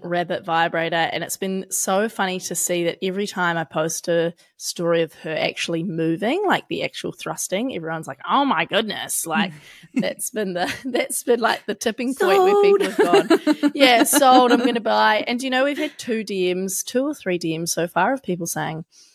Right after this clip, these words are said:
Speaker 1: "I dreamt about dildos last night," or, "I just dreamt about D D. I'm gonna buy her when I get back into the country." It's so funny.
Speaker 2: Yeah.
Speaker 1: Yeah.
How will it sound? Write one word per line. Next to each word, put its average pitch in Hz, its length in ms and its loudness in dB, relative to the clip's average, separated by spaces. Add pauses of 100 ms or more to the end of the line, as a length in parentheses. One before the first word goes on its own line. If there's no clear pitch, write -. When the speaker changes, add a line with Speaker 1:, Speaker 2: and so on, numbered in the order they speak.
(140)
Speaker 1:
"I 202 80 -6
dreamt 247 260 -2
about 233 280 -2
dildos 226 360 0
last 196 320 -2
night," 185 240 -4
or, 165 160 -2
"I 190 60 0
just 277 260 0
dreamt - 240 2
about 220 320 0
D 233 140 -2
D. 202 180 0
I'm 170 100 -4
gonna 220 160 -4
buy 214 260 2
her 214 60 2
when 196 120 0
I 190 80 -2
get 185 180 -6
back 190 200 -4
into 202 160 -8
the 180 100 -4
country." 196 580 -2
It's - 160 -6
so 175 640 0
funny. 160 500 -4
Speaker 2:
Yeah. 165 420 -8
Speaker 1:
Yeah. 147 260 -2